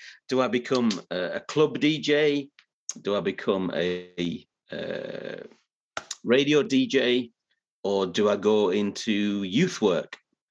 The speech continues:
and be what was a schools worker, so a youth worker based in schools? And I chose that one. So I still D J'd a bit,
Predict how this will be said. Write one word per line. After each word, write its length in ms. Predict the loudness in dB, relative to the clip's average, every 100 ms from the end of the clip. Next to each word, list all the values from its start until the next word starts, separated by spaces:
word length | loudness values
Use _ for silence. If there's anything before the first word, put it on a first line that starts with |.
| _ _ _ _ -8
and 300 | -4 -4 -2
be 380 | -2 -2 -2 -4
what 300 | -4 -2 0
was 180 | 0 -2
a 80 |
schools 440 | -4 -2 2 2 2
worker, 360 | 0 0 -4
so 100 | -4
a 60 | -4
youth 240 | -4 -4
worker 260 | -2 -2 -4
based 320 | -2 -2 -2
in 60 | -4
schools? 360 | 0 0 0 -6 -20 -20 _
And 140 | -2 0
I 140 | -2
chose 480 | 0 2 2 0 0
that 200 | -2 0
one. 260 | -2 -2
So 140 | 0 0
I 60 |
still 300 | 2 4 4
D 180 | 4 0
J'd 240 | 2 0 0
a 20 |
bit, 400 | 0 -2 -2